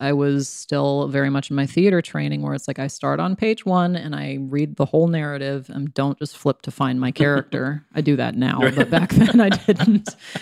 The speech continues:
Speaker 1: So I'm, um, more than two-thirds of the way in, and I'm just wondering,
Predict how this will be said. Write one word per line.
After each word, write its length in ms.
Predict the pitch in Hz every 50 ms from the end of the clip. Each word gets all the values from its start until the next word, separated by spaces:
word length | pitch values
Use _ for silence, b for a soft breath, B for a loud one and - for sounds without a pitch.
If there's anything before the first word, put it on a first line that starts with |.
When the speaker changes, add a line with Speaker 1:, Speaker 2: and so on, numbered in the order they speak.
| B B B B 302 254 240
Speaker 1:
So 180 | - - 185 175
I'm, 240 | 175 175 175 170
um, 480 | 170 170 165 160 160 160 160 156 147 - _ _ _ _ _ _ _ _ _ _ _ -
more 260 | 170 156 156 165 180 185
than 200 | 175 170 160 147
two-thirds 580 | - - 151 151 - - 156 156 151 147 - 151
of 60 | 139
the 80 | 147
way 260 | 147 147 147 147 147 143
in, 480 | 143 151 156 156 151 151 151 147 147 - - - - 151
and 200 | 151 151 151 151
I'm 160 | 151 151 143
just 160 | 143 147 -
wondering, 680 | 151 143 143 151 151 151 147 143 143 143 143 135 -